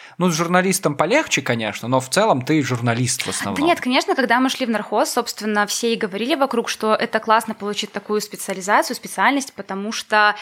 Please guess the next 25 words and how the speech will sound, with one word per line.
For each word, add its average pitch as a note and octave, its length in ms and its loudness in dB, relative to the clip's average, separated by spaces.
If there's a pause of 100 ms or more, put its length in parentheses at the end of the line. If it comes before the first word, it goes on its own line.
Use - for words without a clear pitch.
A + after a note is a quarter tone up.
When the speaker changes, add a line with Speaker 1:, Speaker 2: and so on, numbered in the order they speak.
(200)
Speaker 2:
ты A#3+ 80 0
можешь C4+ 300 2
работать B3 340 -2
везде. F#3 540 -6 (180)
Speaker 1:
Да. D#3+ 380 -2
Speaker 2:
То G#3+ 120 -2
есть - 420 -6 (120)
в G#3 180 -12
любой A#3 340 2
организации, A3+ 760 0
в G#3 80 -4
любое G3+ 440 0
время C#4 420 2
будут G3+ 360 -4
нужны G3+ 460 -2
специалисты G3+ 500 -4
такого F#3 300 -6
профиля, D4+ 520 2
поэтому A#3 560 2
иди A3+ 380 -2
в D4+ 80 -2
нархоз, G#3+ 640 -2
деточка. - 480 -12 (200)
Speaker 1:
Плюс B2+ 280 2
говорят, A2+ 640 -2